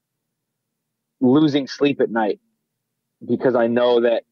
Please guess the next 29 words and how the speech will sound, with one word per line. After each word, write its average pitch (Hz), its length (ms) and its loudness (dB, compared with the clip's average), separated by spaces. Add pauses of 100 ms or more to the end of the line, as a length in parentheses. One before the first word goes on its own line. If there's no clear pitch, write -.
(140)
I 120 120 0
went 120 260 -4
from 113 180 -4
being 117 440 0
a 113 80 0
guy 113 200 0
that 107 160 -8
kids, 117 340 -2
a 120 140 -2
kid 135 300 0
that 113 120 -2
guys 120 300 -2
were 107 120 0
real 123 240 2
excited 123 440 -2
on 135 180 -2
and 110 140 -4
real 120 220 2
hyped 120 220 -2
on 127 140 -2
and 110 80 -4
a 95 40 -4
prospect 117 540 -4 (480)
that 113 160 -2
was 107 180 0
really, 127 540 2
like, 117 240 0
highly 120 280 -2
touted, 131 460 -2